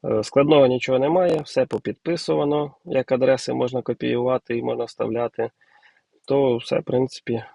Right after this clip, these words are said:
нормально. Ось китайська є. Це я пробував у себе вже заповнювати на Taobao, як першу покупку робив. М, слава Богу, вантаж їде до мене. Пізніше, як уже він до мене доїде,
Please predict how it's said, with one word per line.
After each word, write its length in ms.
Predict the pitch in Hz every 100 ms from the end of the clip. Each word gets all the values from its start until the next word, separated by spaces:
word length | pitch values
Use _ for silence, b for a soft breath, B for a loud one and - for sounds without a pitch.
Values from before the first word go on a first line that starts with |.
| B B -
нормально. 680 | 113 113 95 95 95 101 - _ B B B B _
Ось 280 | - 113 -
китайська 600 | - - 165 175 - 170
є. 260 | 160 156 156 - - - _ _ _ _ _ _ _ _ _ _
Це 220 | - 117
я 120 | 110 113
пробував 520 | - 117 113 113 110
у 60 |
себе 300 | 107 113 113
вже 360 | 107 110 107 104
заповнювати 760 | 113 110 113 107 110 107 104 104
на 100 | 104
Taobao, 720 | 107 107 107 110 110 107 107 - -
як 160 | 113 -
першу 300 | 110 107 110
покупку 480 | 110 - 113 - 113
робив. 420 | 113 165 180 180 _ B B B _ -
М, 340 | 107 101 95 95
слава 300 | 107 110 110
Богу, 260 | 113 110
вантаж 420 | 113 104 110 101 120
їде 240 | 131 151
до 140 | 151
мене. 380 | 151 160 156 156 B B _
Пізніше, 420 | 120 120 131 -
як 140 | 120 113
уже 160 | 113
він 140 | 107 104
до 100 | 113
мене 180 | 113 104
доїде, 440 | 120 156 156